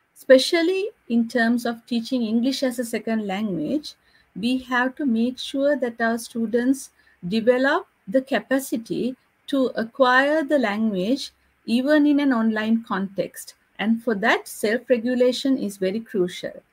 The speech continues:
So, moving on, I, my presentation, uh, will be delivered in three parts. And in, initially,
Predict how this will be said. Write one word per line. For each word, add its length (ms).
So, 560
moving 480
on, 340
I, 280
my 220
presentation, 1040
uh, 300
will 160
be 160
delivered 640
in 180
three 240
parts. 540
And 340
in, 260
initially, 560